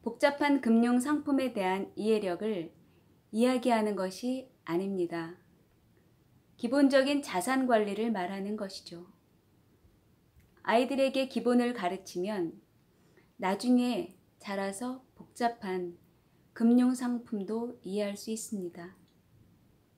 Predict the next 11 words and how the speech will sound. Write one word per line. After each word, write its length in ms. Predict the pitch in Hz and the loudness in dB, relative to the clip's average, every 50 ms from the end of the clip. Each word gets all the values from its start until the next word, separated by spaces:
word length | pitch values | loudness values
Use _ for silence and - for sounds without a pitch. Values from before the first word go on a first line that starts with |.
| _ _ _ _ _ _ _ _ _ _ _ _ _ _ _ _ _ _ _ _ _ _ _ | _ _ _ _ _ _ _ _ _ _ _ _ _ _ _ _ _ _ _ _ _ _ _
저는 320 | - 226 220 226 240 233 | -4 -2 0 2 2 0
저축, 460 | 233 220 202 196 - - - 254 254 | 0 0 -2 -2 -2 -6 -6 -6 -6
소비, 680 | - - 294 285 269 247 220 214 202 170 160 - - _ | -6 -6 -4 -4 -2 -2 -2 -2 -2 -2 -4 -6 -12 _
키움을 420 | - - - 311 311 302 285 302 294 | -10 -2 0 2 4 4 4 2 2
가르치며 800 | 285 208 170 190 185 - - - 190 185 202 202 196 349 339 - _ _ _ _ _ _ _ _ _ _ _ | 0 -2 -2 -2 -4 -8 -8 -6 -4 -4 -4 -4 -4 -6 -6 -10 _ _ _ _ _ _ _ _ _ _ _
늘 360 | 208 202 254 269 269 262 - - | -2 0 2 2 2 -2 -4 -4
이 240 | - 233 247 240 - | -2 -2 -2 -4 -4
표어를 500 | - 320 311 311 302 269 240 254 262 269 | -2 2 4 4 4 4 2 0 0 0
말하죠. 680 | 247 208 175 175 180 180 170 - 160 160 160 160 170 - _ _ _ _ _ _ _ _ _ _ _ _ _ _ _ _ _ _ _ _ _ _ | 0 0 0 -2 -4 -6 -8 -8 -10 -10 -10 -12 -16 -18 _ _ _ _ _ _ _ _ _ _ _ _ _ _ _ _ _ _ _ _ _ _
당신의 600 | - 214 214 233 226 - 262 254 240 233 233 233 | -4 -2 -2 0 0 4 4 4 4 4 2 0
돈, 420 | 208 185 175 160 156 - - - | 2 2 2 2 2 -2 -8 -12